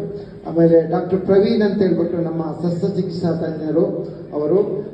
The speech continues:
ಅದೇ ರೀತಿ ಡಾಕ್ಟರ್ ಮನೋಜ್ ಗೌಡ ಅಂತ ಹೇಳಿ ನಮ್ಮ ಆಸ್ಪತ್ರೆ ಫಿಸಿಷಿಯನ್, ಅದೇ ಕೂರಿ ಡಾಕ್ಟರ್ ತುಷಾರ್ ಅಂತ ಹೇಳ್ಬಿಟ್ಟು ನಮ್ಮ ಆಸ್ಪತ್ರೆ ಅಡ್ಮಿನಿಸ್ಟ್ರೇಟರ್, ನಾನು ಡಾಕ್ಟರ್ ಅಬ್ದುಲ್ ಬಶೀರ್ ಅಂತ ಹೇಳ್ಬಿಟ್ಟು ಜನಪ್ರಿಯ ಆಸ್ಪತ್ರೆಯವರು.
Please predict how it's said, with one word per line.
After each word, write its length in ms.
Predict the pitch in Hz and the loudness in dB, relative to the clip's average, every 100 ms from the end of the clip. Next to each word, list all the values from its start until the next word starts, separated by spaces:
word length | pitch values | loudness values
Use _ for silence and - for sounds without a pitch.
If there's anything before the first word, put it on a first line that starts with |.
| 160 | -2
ಅದೇ 160 | 180 | 0
ರೀತಿ 240 | 175 170 170 | 0 0 0
ಡಾಕ್ಟರ್ 360 | 165 175 170 | -2 -2 -2
ಮನೋಜ್ 460 | 170 180 208 208 - | 2 4 6 4 4
ಗೌಡ 220 | 180 202 | 4 4
ಅಂತ 280 | 196 185 175 | 2 -2 -2
ಹೇಳಿ 560 | 170 165 165 165 170 - 160 | -2 -2 -4 -6 -12 -12 -8
ನಮ್ಮ 200 | 165 170 165 165 - - - | -2 0 0 -4 -8 -12 -12
ಆಸ್ಪತ್ರೆ 680 | 160 165 185 170 170 165 - | -8 -6 -4 -6 -4 -6 -4
ಫಿಸಿಷಿಯನ್, 640 | 185 208 190 190 170 180 175 - - | -2 -2 -4 -4 -4 -4 -6 -12 -12
ಅದೇ 220 | 156 180 | -4 -2
ಕೂರಿ 280 | 175 175 151 | 0 -2 -2
ಡಾಕ್ಟರ್ 400 | 160 156 165 - | -4 -4 -4 -4
ತುಷಾರ್ 400 | 185 - 190 180 | -6 -2 0 0
ಅಂತ 220 | 170 165 | 0 0
ಹೇಳ್ಬಿಟ್ಟು 420 | 165 156 151 170 139 - - - | -2 -2 -6 -4 -4 -4 -8 -12
ನಮ್ಮ 200 | 160 160 | -12 -8
ಆಸ್ಪತ್ರೆ 600 | 156 151 156 - 165 160 | -8 -6 -6 -4 -4 -2
ಅಡ್ಮಿನಿಸ್ಟ್ರೇಟರ್, 880 | 151 151 165 160 151 131 147 165 - - - | -2 0 -2 0 -4 -4 -4 -4 -6 -12 -12
ನಾನು 260 | 147 147 147 | -8 -6 -2
ಡಾಕ್ಟರ್ 320 | 147 - 143 | -2 -2 -4
ಅಬ್ದುಲ್ 240 | 147 165 | -2 -2
ಬಶೀರ್ 340 | 165 - - 151 | -2 -4 -6 -8
ಅಂತ 180 | 139 143 | -8 -6
ಹೇಳ್ಬಿಟ್ಟು 360 | 131 139 170 170 170 160 | -6 -4 -4 -6 -6 -12
ಜನಪ್ರಿಯ 340 | 147 151 143 143 | -10 -10 -6 -6
ಆಸ್ಪತ್ರೆಯವರು. 760 | 143 139 131 139 139 165 170 | -8 -10 -8 -6 -4 -6 -8